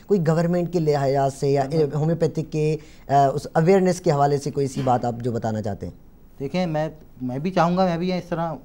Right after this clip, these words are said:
Speaker 2: होके बैठूँ यहाँ पे, क्यों कि मेरे बैग पे भी चीज़ें मौजूद हों। मेरे बैग पे
Speaker 1: रिसर्च
Speaker 2: कोई
Speaker 1: हो।
Speaker 2: चीज़ें मौजूद नहीं हैं, ठीक है? मैं
Speaker 1: बिल्कुल।
Speaker 2: अपने बैग पे कहाँ तक करूँगा?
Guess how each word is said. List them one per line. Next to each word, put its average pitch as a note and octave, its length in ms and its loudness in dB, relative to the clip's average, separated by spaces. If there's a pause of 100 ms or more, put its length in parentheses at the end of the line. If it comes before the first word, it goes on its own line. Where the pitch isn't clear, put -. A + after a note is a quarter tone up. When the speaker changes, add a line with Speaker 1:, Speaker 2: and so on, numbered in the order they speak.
Speaker 2:
होके C#3 180 -4
बैठूँ D3+ 260 -2
यहाँ C3 160 -2
पे, - 140 -12 (500)
क्यों A3 220 0
कि E3 240 -8
मेरे D#3 220 -4
बैग C#3+ 240 -4
पे E3+ 100 -2
भी E3+ 140 -8
चीज़ें E3 320 -4
मौजूद D#3 360 0
हों। B2 80 -4 (120)
मेरे D#3+ 160 0
बैग E3+ 40 4
पे F#3 80 2
Speaker 1:
रिसर्च D#3 220 4
Speaker 2:
कोई G#3+ 100 4
Speaker 1:
हो। A3 60 -4
Speaker 2:
चीज़ें A3 160 2
मौजूद G#3 300 0
नहीं G#3+ 200 2
हैं, C3+ 140 -4 (520)
ठीक D#3+ 160 -8
है? G#3 60 0
मैं - 80 0
Speaker 1:
बिल्कुल। F3+ 180 2
Speaker 2:
अपने A3+ 160 -2
बैग F#3+ 280 4
पे G#3+ 60 -2
कहाँ F#3+ 240 0
तक G3 140 -6
करूँगा? C3 300 -6